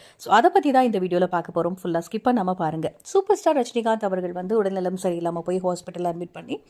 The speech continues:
ஒரு சில ஆபரேஷனுக்கு அப்புறம் திரும்பவுமே நல்லபடியா வீடு திரும்பிட்டாரு. இது ரஜினியோட ரசிகர்கள் நிறைய பேருக்கு ரொம்ப பெரிய சந்தோஷம் அப்படின்னு தான் சொல்லணும். இப்போ ரஜினி வந்து ஓரளவுக்கு நல்லா இருக்காரு. அது மட்டும் இல்லாம, அவருக்கு ரொம்ப பெரிய கவலை என்ன அப்படின்னா,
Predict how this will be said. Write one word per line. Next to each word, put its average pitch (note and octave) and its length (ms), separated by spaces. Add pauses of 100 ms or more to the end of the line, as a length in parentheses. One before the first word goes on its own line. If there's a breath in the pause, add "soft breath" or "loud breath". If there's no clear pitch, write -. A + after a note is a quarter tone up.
(280 loud breath)
ஒரு D#4 180
சில B3+ 180
ஆபரேஷனுக்கு G#3+ 500
அப்புறம் A#3 260
திரும்பவுமே G#3 360
நல்லபடியா F3+ 400
வீடு F#3 180
திரும்பிட்டாரு. F3 460
இது B3 320
ரஜினியோட G3+ 400
ரசிகர்கள் F3+ 480
நிறைய E3+ 240
பேருக்கு G3+ 360 (260 loud breath)
ரொம்ப A3+ 260
பெரிய G#3+ 220
சந்தோஷம் G#3+ 580
அப்படின்னு E3 260
தான் F3+ 160 (100)
சொல்லணும். D#3+ 200 (460 soft breath)
இப்போ F4 360
ரஜினி D#4+ 160
வந்து C#4 220
ஓரளவுக்கு A3+ 400
நல்லா F#3+ 280
இருக்காரு. F#3 280 (760 soft breath)
அது C#4+ 160
மட்டும் F4+ 200
இல்லாம, C4+ 320
அவருக்கு A#3+ 380
ரொம்ப E4 220
பெரிய D#4+ 260
கவலை B3 320
என்ன G#3+ 220
அப்படின்னா, F#3+ 260